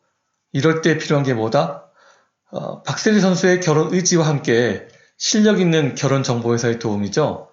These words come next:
결혼 정보사, 줄여서 결정사의 회원이 되면 신원 인증이 화-, 완료된 원하는 이상형에 많은 사람들을 집중적으로 소개받을 수 있는데,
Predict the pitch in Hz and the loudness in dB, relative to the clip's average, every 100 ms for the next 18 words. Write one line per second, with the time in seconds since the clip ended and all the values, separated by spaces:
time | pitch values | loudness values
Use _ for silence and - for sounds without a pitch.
0 | _ _ _ _ _ - 165 156 147 127 | _ _ _ _ _ 0 2 2 2 0
1 | 127 120 90 - _ _ _ _ - 156 | 0 0 -2 -10 _ _ _ _ 0 2
2 | 151 139 113 - - 123 165 165 160 147 | 2 2 0 -4 -4 0 2 2 2 0
3 | 143 202 190 170 117 110 110 120 98 - | 0 0 0 0 -2 0 0 -2 -4 -12
4 | _ _ _ _ _ - - 202 190 190 | _ _ _ _ _ -8 -2 2 2 0
5 | 185 170 170 202 - - 123 131 135 127 | 0 2 2 0 -4 0 2 2 2 -2
6 | - 117 120 160 170 156 117 143 139 131 | -2 0 2 2 2 0 0 -2 0 -2
7 | 110 117 98 - _ _ _ _ 113 117 | -2 -2 -4 -8 _ _ _ _ 0 2
8 | 147 156 143 131 135 131 127 143 - 147 | 2 2 0 0 0 -2 -2 -6 -4 -2
9 | 131 127 127 127 151 156 143 127 117 107 | 0 0 -2 -4 -2 0 0 -2 -2 -2
10 | 104 143 107 | 0 -2 -2